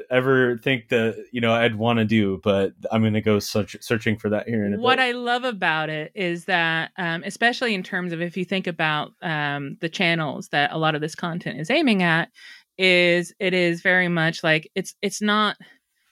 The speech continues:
Speaker 2: like, you could have an image and post it on Instagram, and it could just be a s-, a, you know, a square,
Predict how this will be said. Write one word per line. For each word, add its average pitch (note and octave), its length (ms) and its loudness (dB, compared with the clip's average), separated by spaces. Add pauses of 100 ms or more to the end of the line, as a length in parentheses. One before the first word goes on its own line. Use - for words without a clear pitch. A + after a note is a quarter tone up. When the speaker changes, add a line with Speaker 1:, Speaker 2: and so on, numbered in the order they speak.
(180)
Speaker 2:
like, F3 140 -6
you B3 80 -4
could B3 140 -4
have A3 260 0
an G#3 80 -4
image E3+ 460 -4
and D#3 120 -12
post F#3 220 -10
it F#3+ 80 -12
on E3+ 140 -8
Instagram, D#3 600 -8
and C#3+ 80 -8
it - 60 -12
could D#3+ 140 -8
just D#3+ 180 -10
be D#3 100 -4
a C#3+ 40 -2
s-, - 240 -14 (100)
a, E3+ 140 -4 (100)
you E3 140 -4
know, C#3+ 160 -4
a D3+ 100 -8
square, F#3+ 460 2